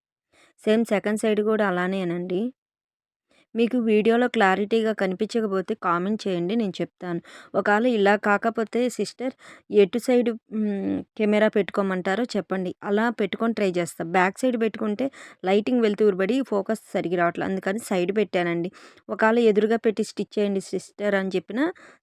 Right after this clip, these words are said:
సేమ్, ఆ, మిషన్కి ఆపోజిట్ సైడ్ పెట్టేసుకొని స్టిచ్ చేస్తా. ఇప్పుడు షేప్ పట్టీలండి, ఎదురెదురుగా పెట్టుకొని దాని మీద లైనింగ్ పీస్ పెట్టేసుకోవాలి.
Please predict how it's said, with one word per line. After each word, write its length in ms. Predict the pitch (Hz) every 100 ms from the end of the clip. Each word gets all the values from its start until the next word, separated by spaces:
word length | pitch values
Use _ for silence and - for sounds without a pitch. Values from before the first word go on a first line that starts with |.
| _
సేమ్, 300 | 220 226 285 330 - - -
ఆ, 100 | 196 214 214 208 190
మిషన్కి 520 | 196 202 233 233 233
ఆపోజిట్ 500 | 208 190 220 196 180
సైడ్ 260 | - 196 175
పెట్టేసుకొని 440 | 185 180 180 - 233
స్టిచ్ 280 | - 165 -
చేస్తా. 180 | 165 -
ఇప్పుడు 200 | 208 254
షేప్ 300 | - 208 202
పట్టీలండి, 600 | 220 208 196 170 165 214 294 _ _ _ _ _ _ _ _ -
ఎదురెదురుగా 520 | 214 202 220 240 233
పెట్టుకొని 600 | 208 190 208 202 254 262
దాని 180 | 214 196
మీద 160 | 196 214
లైనింగ్ 360 | 208 196 214
పీస్ 160 | 208 -
పెట్టేసుకోవాలి. 800 | 185 175 180 - 175 170 180 220